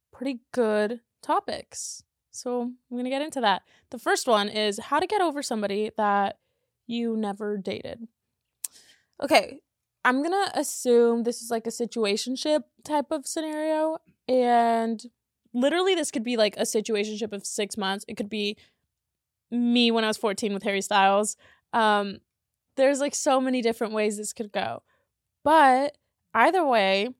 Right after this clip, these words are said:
um, if you didn't date someone, if you weren't in a committed relationship with somebody, and you are obsessing and lusting over them, it probably means that there is something missing in your daily life.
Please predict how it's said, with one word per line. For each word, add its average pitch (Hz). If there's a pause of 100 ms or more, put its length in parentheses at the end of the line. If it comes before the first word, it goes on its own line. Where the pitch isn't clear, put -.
(360)
um, 233 (100)
if 254
you 330
didn't 440
date 220
someone, 277
if 233
you 240
weren't 269
in 226
a 220
committed 214
relationship 208
with 220
somebody, 214 (520)
and 220
you 214
are 208 (840)
obsessing 254
and 214
lusting 220
over 247
them, 262 (160)
it 269
probably 359
means 233 (180)
that 208
there 208
is 202
something 226
missing 214
in 214
your 202
daily 226
life. 220